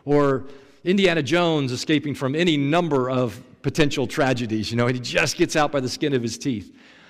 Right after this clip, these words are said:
Or if you want to think of something more historical, I love the story of Harriet Tubman, who escaped from slavery in eighteen forty-nine, but then just didn't s-, enjoy her freedom. She went back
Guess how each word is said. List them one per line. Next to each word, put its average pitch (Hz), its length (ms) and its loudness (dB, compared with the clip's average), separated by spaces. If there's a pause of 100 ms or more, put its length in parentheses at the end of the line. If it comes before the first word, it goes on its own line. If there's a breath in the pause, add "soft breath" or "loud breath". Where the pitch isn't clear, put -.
(120 loud breath)
Or 202 280 6
if 185 140 0
you 196 40 -4
want 208 100 0
to - 40 -12
think 196 140 0
of 147 60 -10
something 170 280 -4
more 147 240 0
historical, 139 1040 -4
I 123 80 -4
love 196 320 2
the 156 80 -6
story 175 400 2
of 131 180 -2 (200 loud breath)
Harriet 175 380 4
Tubman, 131 440 -4 (460 soft breath)
who 143 260 4
escaped 190 380 2
from 156 120 -4
slavery 156 460 2
in 131 60 -2
eighteen 165 500 -2
forty-nine, 135 1040 -2 (640 soft breath)
but - 160 0
then 254 260 4
just 185 240 0
didn't 190 280 -2
s-, - 180 -10
enjoy 185 540 0
her 151 180 -2
freedom. 170 480 -4 (140 loud breath)
She 220 360 -2
went 214 360 0
back 151 480 -2